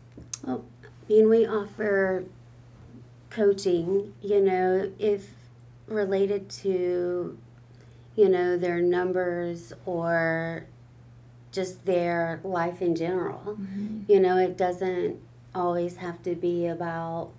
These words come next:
Speaker 1: what they're doing, you know, career-wise. Also about how they're feeling inside, if it's confidence, if it's, um, what's going on with them at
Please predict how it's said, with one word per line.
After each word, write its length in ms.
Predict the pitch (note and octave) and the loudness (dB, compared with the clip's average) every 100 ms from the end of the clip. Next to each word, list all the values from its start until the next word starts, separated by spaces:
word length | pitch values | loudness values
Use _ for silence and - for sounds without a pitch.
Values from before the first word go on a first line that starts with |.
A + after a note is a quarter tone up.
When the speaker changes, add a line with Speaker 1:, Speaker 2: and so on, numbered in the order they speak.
| - | -8
Speaker 1:
what 260 | F3+ F3 | -4 -4
they're 160 | F#3 F3+ | -2 -4
doing, 720 | E3 E3+ E3 E3 E3 E3 E3+ - - - - - - - - - - - | -2 -2 -2 -2 -2 -4 -6 -12 -20 -20 -20 -20 -16 -16 -16 -20 -20 2
you 120 | G#3+ | 6
know, 120 | F#3 F3 | 6 4
career-wise. 1200 | - F3+ F#3 G#3 F3 D3+ D#3+ - A3+ A3+ - - - - | -4 -6 -2 -2 -2 -6 -10 -8 -8 -8 -12 -20 -20 -8
Also 480 | F#3 F#3 F#3 F#3 F3 | -6 -6 -4 -2 -2
about 440 | E3+ E3+ E3+ E3+ | -4 -4 -4 -6
how 200 | F3+ F#3 | -6 -4
they're 200 | E3+ E3+ E3+ | -4 -4 -6
feeling 720 | - E3+ E3 E3 E3 E3 D#3+ - | -6 -4 -2 -2 -2 -2 -6 -12
inside, 800 | - E3+ E3 F#3+ F#3 E3 D#3+ D#3+ | -6 -4 -4 -6 -8 -8 -8 -6
if 220 | D#3+ D#3+ F3 | -6 -8 -8
it's 400 | E3+ E3 - - - - - - - | -6 -8 -14 -20 -20 -20 -20 -20 -8
confidence, 960 | - F#3+ F3+ F#3 F3 E3+ D#3+ D#3+ - - | 0 0 0 -2 -2 -2 -4 -6 -10 -12
if 260 | F3+ E3 - | -12 -10 -6
it's, 640 | E3 D#3+ D#3+ - - - - - - - - - - - - - - - | -4 -2 -4 -8 -14 -16 -18 -20 -20 -20 -20 -20 -20 -20 -20 -20 -12 -6
um, 560 | F3 E3+ D#3+ E3 E3 - - - - - | -2 -2 -2 -4 -6 -14 -20 -20 -20 0
what's 320 | F#3+ F#3+ F#3+ | 4 4 0
going 320 | F#3+ F3+ F3+ | -2 2 4
on 220 | E3+ E3+ F3 | 2 0 0
with 180 | F3 | -2
them 300 | F3+ E3+ E3+ | -4 -2 0
at 100 | E3+ | 0